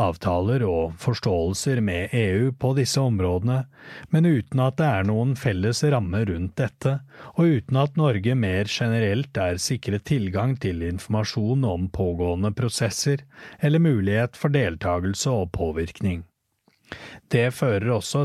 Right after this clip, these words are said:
til at Norges forhold til E U på disse områdene er lite oversiktlig og lite kjent, annet enn av dem som arbeider med det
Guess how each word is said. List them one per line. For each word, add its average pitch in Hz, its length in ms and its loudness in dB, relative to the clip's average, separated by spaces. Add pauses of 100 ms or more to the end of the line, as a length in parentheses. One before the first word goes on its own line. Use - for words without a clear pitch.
til 92 240 -2
at 123 240 -2
Norges 110 380 0 (100)
forhold 113 480 0
til 95 220 -2 (100)
E 120 60 2 (180)
U 123 160 0
på 95 140 -4 (260)
disse 120 240 -2
områdene 101 640 0 (420)
er 160 80 6
lite 147 320 0
oversiktlig 117 920 0
og 143 160 2
lite 110 340 -2
kjent, - 460 -4 (420)
annet 110 400 2
enn 113 160 0
av 117 160 0
dem 90 240 -2
som 113 300 0 (100)
arbeider 92 720 0
med 80 300 -4
det 80 160 -2